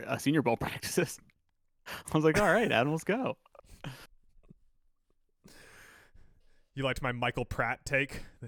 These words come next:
Speaker 2: He's my, the most impressive player there.
Speaker 1: Yeah.
Speaker 2: Who's the, uh, who's there? There's some quarterback at the Senior Bowl that I was watching clips of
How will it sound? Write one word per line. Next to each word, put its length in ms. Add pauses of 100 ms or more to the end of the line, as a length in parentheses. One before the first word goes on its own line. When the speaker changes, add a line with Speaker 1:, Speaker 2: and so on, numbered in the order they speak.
(180)
Speaker 2:
He's 220
my, 240
the 80
most 220
impressive 340
player 260
there. 220 (480)
Speaker 1:
Yeah. 160 (2500)
Speaker 2:
Who's 200
the, 200
uh, 340 (1300)
who's 300
there? 200
There's 380 (120)
some 200
quarterback 600 (180)
at 240 (260)
the 80
Senior 260
Bowl 200
that 100
I 80
was 100
watching 300
clips 280
of 160